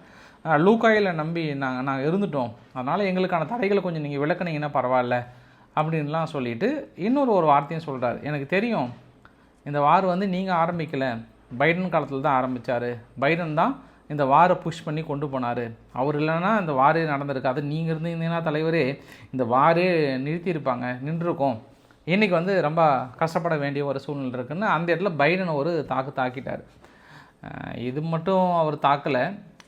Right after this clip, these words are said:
ஒரு அரசியல் தலைவர் இன்னொரு நாட்டுக்குள்ள போகும்போது அந்த இரண்டு நாடுகளுக்கான அக்ரிமெண்ட் தான் பேசணும். ஆனா இவர் போய் என்ன பண்ணிட்டாரு, முன்னாள் இருந்த பைடன் அவர்களை, குறிப்பா டெமோக்ராட்டிக் அட்மினிஸ்ட்ரேஷன்,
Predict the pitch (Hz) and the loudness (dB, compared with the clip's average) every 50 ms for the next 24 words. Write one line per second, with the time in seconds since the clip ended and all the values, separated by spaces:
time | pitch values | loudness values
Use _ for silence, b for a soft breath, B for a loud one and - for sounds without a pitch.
0 | _ - - - 135 160 156 147 151 165 185 180 214 214 202 202 185 170 165 180 | _ -16 -12 -6 -2 0 2 2 4 2 2 0 0 0 0 2 2 2 2 2
1 | 180 185 185 190 190 - - - _ b b b b b b b - 151 160 185 | 2 2 0 0 -2 -8 -16 -20 _ b b b b b b b -6 -2 2 2
2 | 190 185 170 170 170 170 165 185 165 165 160 160 151 151 147 147 147 143 135 131 | 2 2 4 2 2 2 0 -2 -2 0 -2 0 0 0 0 2 0 0 0 0
3 | 139 139 160 180 196 208 - - - - _ _ _ _ - - 131 151 170 185 | 0 0 0 -2 -2 -4 -6 -10 -16 -20 _ _ _ _ -10 -8 -4 -2 2 4
4 | 202 196 185 175 175 190 202 202 202 202 196 190 185 180 175 170 165 160 160 156 | 4 4 4 4 4 4 4 4 4 4 4 4 4 4 4 2 2 2 2 2
5 | 170 185 190 185 185 185 175 175 165 160 156 147 151 160 185 190 185 185 185 170 | 2 2 2 2 2 2 0 0 0 2 2 0 0 0 0 0 0 -2 -2 -4
6 | 165 151 160 165 165 160 151 147 139 - 143 143 - 147 135 120 123 175 202 - | -2 -2 -2 -2 -2 -2 -4 -6 -6 -6 -6 -6 -6 -6 -8 -6 -8 -8 -10 -16
7 | b b b b b b b b b - 147 170 190 202 190 180 170 165 160 196 | b b b b b b b b b -6 -2 2 2 2 4 4 2 2 2 2
8 | 202 202 185 185 185 175 170 156 147 151 151 156 185 190 175 147 131 127 131 143 | 2 2 2 0 0 0 -2 0 2 2 2 2 2 0 0 0 -2 -2 -4 -4
9 | 160 175 196 202 202 196 190 170 156 147 151 143 139 139 127 123 139 147 175 190 | -4 -2 2 2 2 2 2 0 -2 -4 -2 0 0 0 2 4 4 4 4 2
10 | 196 180 160 147 135 131 127 127 123 143 143 143 139 165 160 151 139 127 120 120 | 0 0 0 0 0 0 0 -2 -2 -4 -4 -4 0 2 2 4 4 2 2 2
11 | 135 143 160 175 190 185 202 190 180 190 185 - 147 135 139 156 165 156 143 165 | 0 2 4 2 2 2 -2 -4 -2 -4 0 0 0 -2 0 -2 -4 -4 -4 -4
12 | 147 139 - 131 - | -6 -6 -6 -8 -10